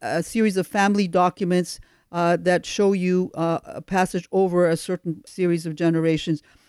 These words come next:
of exactly how this particular place looked at particular time.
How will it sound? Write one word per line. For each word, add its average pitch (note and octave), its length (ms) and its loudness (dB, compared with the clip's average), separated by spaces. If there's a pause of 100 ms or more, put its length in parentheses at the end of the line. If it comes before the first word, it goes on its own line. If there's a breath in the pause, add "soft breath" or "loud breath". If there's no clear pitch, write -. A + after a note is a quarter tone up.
(120 soft breath)
of E3 120 -2
exactly F3 520 2
how F#3 300 2
this F3 240 0
particular E3+ 500 -4
place D#3+ 360 -4
looked D#3 260 -4
at D3+ 160 -6
particular D3+ 400 -8
time. D3 340 -8